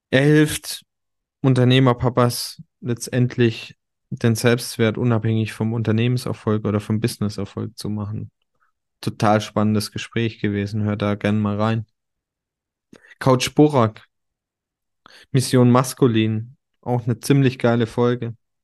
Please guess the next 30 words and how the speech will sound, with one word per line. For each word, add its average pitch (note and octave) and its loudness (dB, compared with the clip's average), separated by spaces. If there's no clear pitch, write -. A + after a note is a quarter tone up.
Oder A#2+ 2
Raoul B2 6
Blicard, B2+ 0
er - -10
ist - -8
kein C3+ 0
Papa, A2+ 0
ich A2 -4
habe A#2 -2
ihm A2+ -2
die A2 -2
Frage A2+ 0
gestellt, B2 2
wie A#2+ 2
würde A#2 2
er G2 0
Papa A2+ -2
sein? B2 0
Weil A2 -2
er G#2+ 0
so G#2+ 0
erfolgreich A2 0
ist. G2+ -6
Ich - -10
war A#2 -2
einfach A2+ -2
neugierig A2 0
an G#2+ -6
der G2+ -2
Stelle. C3 -6